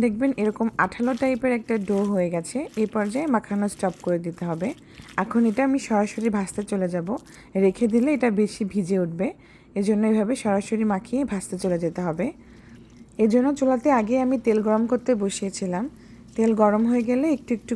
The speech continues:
করে আমি সবজির পাকোড়াটা দিয়ে দেব। চেষ্টা করবেন একটু ডুবো তেলে ভেজে নিতে, এতে করে পাকোড়ার কালারটা অনেক ভালো আসবে। সবগুলো পাকোড়া দেওয়া হয়ে গেলে অপেক্ষা করব একটা সাইড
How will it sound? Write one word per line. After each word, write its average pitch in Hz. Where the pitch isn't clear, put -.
করে 220
আমি 202
সবজির 214
পাকোড়াটা 202
দিয়ে 180
দেব। 170
চেষ্টা 240
করবেন 294
একটু 269
ডুবো 214
তেলে 233
ভেজে 202
নিতে, 180
এতে 190
করে 196
পাকোড়ার 196
কালারটা 185
অনেক 202
ভালো 175
আসবে। 160
সবগুলো 233
পাকোড়া 277
দেওয়া 208
হয়ে 247
গেলে 247
অপেক্ষা 220
করব 233
একটা 202
সাইড 202